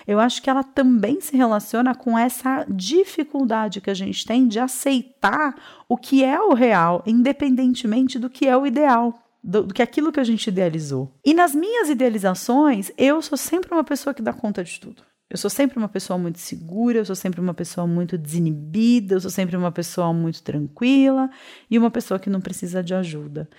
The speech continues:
E esse segundo puerpério, ele veio pra esfregar na minha cara a minha necessidade de pedir ajuda. E eu acho que isso começou até antes, né? Eu acho que, assim, tem muita gente curiosa, né? Querendo que eu compartilhe um pouco do que foi o meu,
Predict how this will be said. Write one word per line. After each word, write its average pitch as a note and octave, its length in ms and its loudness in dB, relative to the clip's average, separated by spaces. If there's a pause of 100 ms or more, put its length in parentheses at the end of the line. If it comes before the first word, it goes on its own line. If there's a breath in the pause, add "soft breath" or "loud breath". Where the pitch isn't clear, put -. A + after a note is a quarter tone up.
(280 loud breath)
E F3+ 140 2
esse F#3 180 -2
segundo F3 480 -6
puerpério, E3+ 540 -4
ele F3 120 -4
veio E3+ 340 -4
pra F#3 160 -6
esfregar F#3+ 880 0
na G3+ 120 -2
minha E3 260 -2
cara E3 400 -2
a - 20 0
minha E3+ 240 0
necessidade D3 680 -4
de - 80 -14
pedir C3+ 260 -8
ajuda. C3+ 480 -8 (600 loud breath)
E F3+ 100 0
eu F#3 100 4
acho G#3+ 200 2
que - 80 -8
isso - 140 -10
começou A3 380 -2
até D4+ 320 -4
antes, F3 500 -2
né? F#3 220 2
Eu E3 120 0
acho F3+ 220 -6
que, - 120 -12
assim, D#3 380 -6 (360)
tem E3+ 140 -2
muita F#3 280 0
gente F3+ 300 -6
curiosa, F3 640 2
né? E3+ 180 -2
Querendo D#3 360 -2
que - 100 -12
eu D3 240 -2
compartilhe D#3 720 -4
um D3+ 80 0
pouco E3 460 0
do D3 100 -8
que D3 140 -16
foi D3 300 0
o C#3+ 60 0
meu, C3+ 540 -2